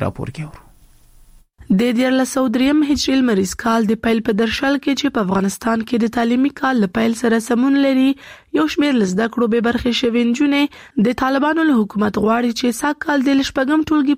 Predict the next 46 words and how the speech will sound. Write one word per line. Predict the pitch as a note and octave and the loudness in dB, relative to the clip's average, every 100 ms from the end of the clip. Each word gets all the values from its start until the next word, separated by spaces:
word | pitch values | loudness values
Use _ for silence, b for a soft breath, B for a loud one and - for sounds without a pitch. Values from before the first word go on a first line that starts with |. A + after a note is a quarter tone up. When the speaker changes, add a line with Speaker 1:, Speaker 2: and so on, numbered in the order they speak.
| C#4+ | 0
Speaker 2:
پورته | C#4 - A3+ | 0 0 0
د | G3+ | 0
ښوونځیو | G3+ F#3+ G3+ A#3 A3+ | 0 0 2 0 0
دروازې | A3 A3+ A3+ C4+ C4 | 0 0 2 0 2
د | G#3 F3+ | 0 0
نجونو | F#3+ F#3+ G#3+ | 0 0 0
په | G3+ | 0
مخ | A#3 - B B B - | 0 -2 B B B -4
پرانیزي. | A#3+ G3 F#3 F3+ F3+ F#3+ G3 B B B _ G3+ | -2 0 0 0 0 2 0 B B B _ 0
یا | G3+ | 0
د | F#3+ G3 | 0 0
نجونو | A3 B3 B3 A#3+ | 2 2 0 0
آزادي | B3 A#3 D4+ | -2 0 0
راډیو | D4 C4+ C4+ | 0 0 0
ته | A3+ | 0
وویل، | A3+ C4 B3+ B3 B3+ B B - | 2 2 2 2 0 B B -16
په | - | -4
تیرو | D#4 D#4+ A#3+ | 0 0 0
دوه | A3+ G3+ | 0 2
نیمو | G3+ F#3 | 0 0
کلونو | G3+ A3+ B3+ B3+ | 0 0 0 0
کې | B3+ A#3 | -2 -2
چې | A#3 | 0
د | B3+ | 2
دوی | C#4 D4+ D4 | 2 0 0
په | C#4 | -2
مخه | C4+ C4+ G#3+ | 0 0 0
د | F#3+ | 0
ښوونځیو | G3 F#3+ A3+ A#3 | -2 0 0 0
دروازې | A#3 A#3 A#3 A#3 B3 - | 0 0 0 0 -2 0
تړل | F#3+ F#3+ - | 0 0 0
شوي، | - A#3+ B3+ B3 B B G#3 | -2 2 2 0 B B 0
له | G3 G#3 | 2 2
ډیرو | A3 G#3+ | 2 2
رواني | G#3+ G#3+ A#3 - | 2 2 0 -4
ستونزو | - D4 D4 C#4+ | -2 0 2 2
سره | C#4+ C#4 C4 | 0 0 0
مخ | C4+ - | -2 0
وي | C4+ - B3+ | 0 0 0
او | B3+ | 0
وخت | B3+ - - | -2 -4 -4
یې | B3 | -2
په | C4 - | -2 -2
سختۍ | C4+ - B3+ F#3+ G3+ | -4 -2 -2 0 0
تیر | F#3 F#3 | -2 0
کړی. | G3+ G3 G3+ | -2 0 0